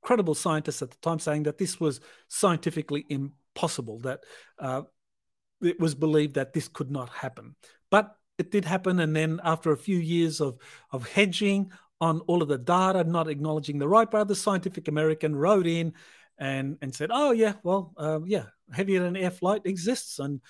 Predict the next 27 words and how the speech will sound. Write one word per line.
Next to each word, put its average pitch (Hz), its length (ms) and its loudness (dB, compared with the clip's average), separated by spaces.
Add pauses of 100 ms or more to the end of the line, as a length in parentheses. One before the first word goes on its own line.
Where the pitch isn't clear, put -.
(240)
uh, 143 160 0
it 220 120 4
is 233 120 2
scientifically 233 540 0
possible 214 480 2
after 196 300 2
all." 123 240 0 (300)
So 233 180 6
the 220 100 4
same 285 260 4
thing 220 200 2
is 185 100 0
happening 185 320 0
now 165 160 2
with 156 220 -2
U 147 140 2
F 127 120 -8
Os. 123 220 -4
After 180 240 0
decades 160 760 0
of 143 80 -6
saying 147 380 -2
U 156 140 2
F - 120 -8
Os 143 240 0
were 131 100 -6
just 127 220 -12